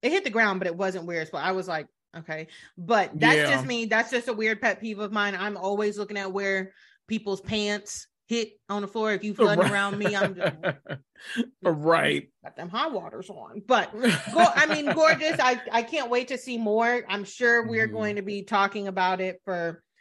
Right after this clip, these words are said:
Speaker 1: and I can't wait for the stories to emerge either.
Speaker 2: Right, 'cause I, I know there was some drama behind this. I'm so up-, I'm so upset that there
Speaker 1: <laughs>
Speaker 2: were
Speaker 1: I know
Speaker 2: no
Speaker 1: you are.
Speaker 2: cameras rolling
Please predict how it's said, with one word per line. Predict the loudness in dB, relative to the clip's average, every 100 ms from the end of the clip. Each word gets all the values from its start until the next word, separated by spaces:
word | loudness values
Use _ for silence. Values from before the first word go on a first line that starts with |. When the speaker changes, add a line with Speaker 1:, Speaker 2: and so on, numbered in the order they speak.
| -6
Speaker 1:
and | -2
I | -2
can't | -2 -2
wait | -2
for | -4
the | -6
stories | -6 -4 -2 -2 -4
to | -14
emerge | -16 -16 -16 -12
either. | -12 -14 -20 -20 _ _ -20 -18 -12
Speaker 2:
Right, | -10 -2 0 0 -2 -6
'cause | -4
I, | 0 0 0
I | 0
know | 2 2
there | 2
was | 0 -4
some | -8
drama | -4 -2 -2 -4
behind | -6 -6 -6
this. | -6 0
I'm | 0
so | 0 2 4 4
up-, | 0 _ _ _ _
I'm | -2 -2
so | -4 0 0
upset | -2 -6 -8 -8 -14 _ _ _ _ _ -6 -6 -6 -6 0
that | 0 4
there | 6
Speaker 1:
<laughs> |
Speaker 2:
were | 8
Speaker 1:
I | 6
know | 6
Speaker 2:
no | 4
Speaker 1:
you | 6
are. | 6 8
Speaker 2:
cameras | 6 0
rolling | -2 -2 0 -2 -4